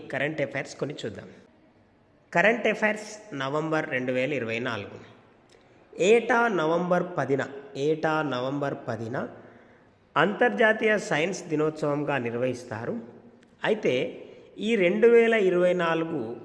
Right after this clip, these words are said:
అంతర్జాతీయ సైన్స్ రోజు యొక్క థీమ్ ఏంటి? థీమ్ అడిగాడు ఇక్కడ. ఆన్సర్,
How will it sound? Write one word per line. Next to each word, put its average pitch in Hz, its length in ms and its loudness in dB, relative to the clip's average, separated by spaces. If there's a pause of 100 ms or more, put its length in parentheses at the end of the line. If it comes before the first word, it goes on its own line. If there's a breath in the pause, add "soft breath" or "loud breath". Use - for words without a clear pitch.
అంతర్జాతీయ 185 840 0
సైన్స్ 170 500 -4
రోజు 151 320 -2
యొక్క 143 340 -2
థీమ్ 220 480 0
ఏంటి? - 460 -4 (460)
థీమ్ 165 240 0
అడిగాడు 127 340 -2
ఇక్కడ. 156 280 -6 (560 loud breath)
ఆన్సర్, 120 440 -4